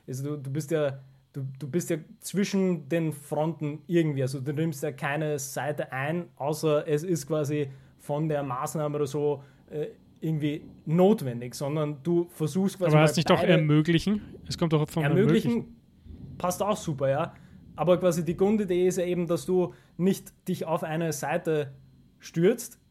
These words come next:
Speaker 1: im Sinne von, „Ja, aber hier, der, die, der Elternteil hat gesagt, äh, das war ganz schlecht und jetzt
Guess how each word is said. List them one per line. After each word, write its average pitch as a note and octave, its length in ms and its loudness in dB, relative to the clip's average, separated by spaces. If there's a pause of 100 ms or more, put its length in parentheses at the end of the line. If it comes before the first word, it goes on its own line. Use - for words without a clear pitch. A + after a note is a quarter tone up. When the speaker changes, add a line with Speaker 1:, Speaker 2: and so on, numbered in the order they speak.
(120)
Speaker 1:
im F3+ 180 2
Sinne F3 300 2
von, D#3+ 320 -2 (180)
„Ja, - 140 -2
aber E3 480 4
hier, D#3 340 4
der, C#3 440 -2
die, C3+ 480 -2 (320)
der - 80 -16
Elternteil E3+ 520 2
hat F3+ 140 4
gesagt, E3 460 -2
äh, D#3+ 160 0
das D#3 200 0
war E3 140 0
ganz D#3 300 -2
schlecht D#3 320 -2 (160)
und F#3 400 4
jetzt E3 260 0